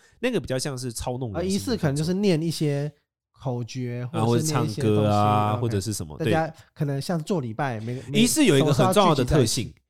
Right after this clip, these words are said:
Speaker 1: 仪式有一个很重要的特性，就有别于我们刚刚讲，就是他去服务他们的老板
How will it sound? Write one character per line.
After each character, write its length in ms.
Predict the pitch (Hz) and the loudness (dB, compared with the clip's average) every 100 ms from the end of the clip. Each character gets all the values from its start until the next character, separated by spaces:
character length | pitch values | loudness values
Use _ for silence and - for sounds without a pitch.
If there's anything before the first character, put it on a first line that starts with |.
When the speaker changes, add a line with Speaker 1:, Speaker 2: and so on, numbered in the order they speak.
| _ | _
Speaker 1:
仪 140 | 165 196 | -2 0
式 220 | - 202 | 2 2
有 80 | 110 | 0
一 60 | |
个 80 | 117 | -2
很 180 | 123 95 | -4 -6
重 120 | 95 123 | -2 -2
要 80 | |
的 60 | 101 | -2
特 180 | 98 101 | -4 -4
性， 180 | 87 80 | -6 -6
就 140 | 156 | -2
有 180 | 151 104 | -2 -2
别 180 | 92 101 | -4 -2
于 160 | 110 95 | -2 -4
我 140 | 87 | -8
们 100 | 85 | -10
刚 140 | 101 | -6
刚 120 | 110 104 | -6 -6
讲， 160 | 78 | -10
就 100 | 123 | -12
是 80 | 110 | -12
他 160 | 107 110 | -10 -10
去 140 | 113 | -10
服 200 | 101 92 | -10 -10
务 80 | 101 | -10
他 120 | 98 | -10
们 100 | 92 | -14
的 60 | 85 | -18
老 120 | 78 | -18
板 160 | 87 | -16